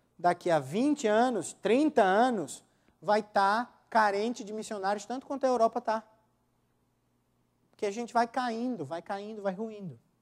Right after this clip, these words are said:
Concordo com você, a gente precisa ter um olho pra cá. Essa última parte, e a gente encerra, essa parte é mais rápida, que é o que, é que a gente tem feito. Que eu já falei um dado chocante do um milhão pra cento e cinquenta. Mas vamos lá. Em dois mil e dois é criada a A P M T,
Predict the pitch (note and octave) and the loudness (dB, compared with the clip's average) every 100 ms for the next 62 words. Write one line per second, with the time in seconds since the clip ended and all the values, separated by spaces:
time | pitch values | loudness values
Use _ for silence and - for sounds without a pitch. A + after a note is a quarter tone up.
0 | _ _ _ _ G3 G#3+ G#3+ A3 A3 F#3 | _ _ _ _ -4 2 2 2 -8 -6
1 | F#3 G3 - F#3+ G3+ F#3 F3+ G3 F3+ C#3+ | -8 -10 -10 -10 -6 -6 -6 -8 -10 -12
2 | _ _ _ - A3+ C4 C4 B3 A3+ G3+ | _ _ _ -6 0 0 0 -2 0 2
3 | G#3 G3+ A#3 G3+ F#3+ G3 F#3 F3 - E3+ | 2 0 -6 -2 -2 -4 -14 -12 -6 -6
4 | F3+ F#3 F3+ F3 E3+ F#3 F#3 D3 D#3 D#3+ | -4 -8 -8 -6 -6 -6 -8 -6 -6 -6
5 | E3+ - E3+ F3 E3+ E3+ F3+ F#3+ F#3+ - | -12 -10 -8 -8 -10 -12 -12 -12 -14 -18
6 | A2+ _ _ _ _ _ _ - E3+ E3 | -20 _ _ _ _ _ _ -6 -4 -2
7 | F3+ G3 F3 F3+ D#3+ D3+ D#3 C3 - D3+ | -2 0 0 -2 2 2 2 -10 -12 -12
8 | - C#3 C#3 D3+ C#3+ C3 B2 C#3+ D3 C3 | -10 -12 -10 -10 -6 -6 -6 -6 -6 -6
9 | C#3+ C#3+ C#3 - C#3 - - A#2 A2+ C3 | -8 -8 -10 -10 -14 -16 -16 -20 -18 -12
10 | D3 G3+ G#3 D3+ - _ _ _ _ _ | -4 -2 2 0 -2 _ _ _ _ _
11 | G#3 B3+ D#4 C#4+ C#4 A3 A#3+ B3 B3 B3 | 4 8 8 6 4 6 6 4 2 2
12 | A#3+ B3 B3 B3 B3 - G#3+ F#3 | 4 2 0 -2 -2 6 6 6